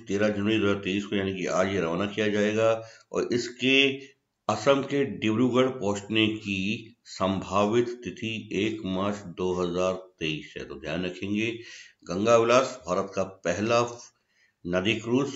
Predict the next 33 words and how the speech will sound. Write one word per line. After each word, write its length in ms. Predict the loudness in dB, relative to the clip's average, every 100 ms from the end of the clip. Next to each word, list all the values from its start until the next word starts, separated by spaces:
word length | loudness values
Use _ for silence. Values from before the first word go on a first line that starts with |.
| -2
और 220 | -2 0
यह 360 | 0 0 -2 -2
एक 220 | -2 -2
फाइव 400 | -6 -2 2 2
स्टार 640 | 2 -2 4 4 4 -4 _ -12
रिवर 280 | -4 0 0
क्रूज 380 | 0 -2 -2 0
है, 380 | -2 -4 -16 _ -20 _ _ -20 -20 -20 _ -2
फाइव 180 | 0 0
स्टार 520 | -2 2 4 4 -2 -2
रिवर 240 | 0 0
क्रूज 460 | 0 -2 -4 0 0
है 240 | -2 -6
जो 200 | -6 -6
सभी 380 | -4 -2 0 0
सुख 220 | -4 -10
सुविधाओं 340 | -6 -2 0
से 160 | 0 -6
संपन्न 440 | -4 -6 -2 -2
है 380 | 0 -2 -2 -6 -20 -20 -14 -4
और 180 | -2 -2
पर्यटन 440 | 0 0 0 -2
की 80 | -4
दृष्टि 340 | -4 -6 -6
से 160 | -4 -4
एक 160 | -4 -6
महत्वपूर्ण 960 | -4 -2 -2 -4 -6 -8 0 0 0
पड़ाव 300 | 2 4 4
होगा 280 | 2 -2 0
भारत 420 | -2 -4 -6 -6 -10
के 80 |
लिए 340 | -8 -6 -8 -8
यह। 220 | -12